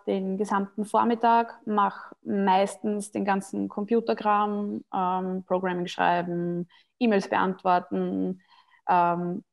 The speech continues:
je nachdem, ob ich eingeteilt bin oder nicht, mache ich auch die Frühstunden. Dann gibt's Mittagessen, weil ich sehr gerne esse. <laughs> Und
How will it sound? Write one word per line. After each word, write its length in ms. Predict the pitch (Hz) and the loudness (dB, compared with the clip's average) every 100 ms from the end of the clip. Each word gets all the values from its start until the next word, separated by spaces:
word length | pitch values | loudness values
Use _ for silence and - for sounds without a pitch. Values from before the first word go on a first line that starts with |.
| _ | _
je 140 | 196 190 | -2 0
nachdem, 680 | 180 - 196 190 185 185 - | 0 0 0 0 -2 -4 -4
ob 220 | - - | -4 -2
ich 160 | 185 - | -4 -2
eingeteilt 520 | 185 185 185 180 - | -2 0 0 -2 -2
bin 100 | 190 | -2
oder 160 | 180 | 0
nicht, 260 | 180 180 - | 0 -2 -2
mache 200 | 185 180 | -2 -2
ich 120 | 190 | -4
auch 80 | - | -6
die 120 | 202 | -6
Frühstunden. 880 | 202 294 262 262 240 240 233 226 233 _ _ _ _ - _ _ _ _ _ - | -2 0 0 0 -2 0 0 0 -4 _ _ _ _ -20 _ _ _ _ _ 2
Dann 520 | 190 185 180 180 185 | 2 2 0 -2 -2
gibt's 540 | 190 175 _ - - - | -2 -4 _ -20 -12 -4
Mittagessen, 720 | 208 254 254 247 - 269 220 | 0 2 2 0 0 0 2
weil 180 | 175 175 | 2 0
ich 160 | - | -4
sehr 160 | - 170 | -6 -4
gerne 200 | 170 175 | -2 0
esse. 260 | 190 269 294 294 - - - _ _ - | 4 6 6 4 -4 -14 -20 _ _ 2
<laughs> 80 | 269 285 247 - - - _ _ - 262 - | 4 6 4 2 -6 -18 _ _ -16 -16 2
Und 400 | - 226 226 233 | 6 8 8 4